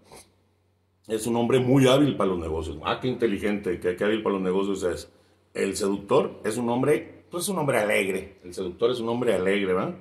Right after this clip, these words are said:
Este, un gran pecador es un hombre de criterio amplio, como dicen, de open mind, ¿no? Mente abierta, supuestamente. Una mujer que se viste provocativamente, eh, hablando en su, en su ropa y que va provocando a los muchachos por ahí,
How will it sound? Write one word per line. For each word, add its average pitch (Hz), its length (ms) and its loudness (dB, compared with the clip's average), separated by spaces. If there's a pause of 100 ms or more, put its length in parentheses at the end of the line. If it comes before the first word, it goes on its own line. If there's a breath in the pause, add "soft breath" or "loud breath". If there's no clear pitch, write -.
(680 loud breath)
Este, 90 280 -2
un 123 80 0
gran 135 240 2
pecador 120 500 2
es 110 140 -2
un 120 100 -2
hombre 120 760 2 (120)
de 95 160 0
criterio 107 460 2
amplio, 123 340 0
como 95 140 -4
dicen, 104 260 -4
de 87 260 0
open 110 300 0
mind, 98 240 -2
¿no? 165 180 -6 (260)
Mente 101 360 -4
abierta, 95 460 0
supuestamente. 87 800 -6 (480 soft breath)
Una 110 120 -2
mujer 113 240 0
que 113 80 -2
se 107 100 0
viste 107 220 -2
provocativamente, 101 960 -2
eh, 80 800 -4
hablando 95 640 -4 (260 loud breath)
en 85 120 -12
su, 80 240 -8
en 85 300 -8
su 92 100 -6
ropa 101 320 -2
y 95 60 -4
que 95 80 -6
va 92 160 0
provocando 101 440 -2
a 98 40 -2
los 90 100 -6
muchachos 87 380 -6
por 87 180 -4
ahí, 127 260 0